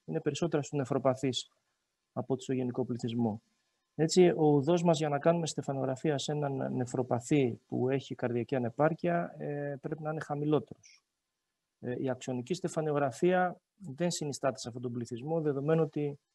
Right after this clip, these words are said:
πολύ συχνά έχουν έντονες ασβεστώσεις στα αγγεία τους και αυτό μειώνει την αξιοπιστία της αξιονικής στεφανογραφίας.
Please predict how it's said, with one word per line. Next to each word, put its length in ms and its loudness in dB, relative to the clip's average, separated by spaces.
πολύ 260 0
συχνά 340 -4
έχουν 240 0
έντονες 340 6
ασβεστώσεις 600 0
στα 140 0
αγγεία 360 4
τους 220 -8
και 280 -2
αυτό 260 -6
μειώνει 240 0
την 120 -4
αξιοπιστία 640 -6
της 240 -10
αξιονικής 420 -10
στεφανογραφίας. 800 -10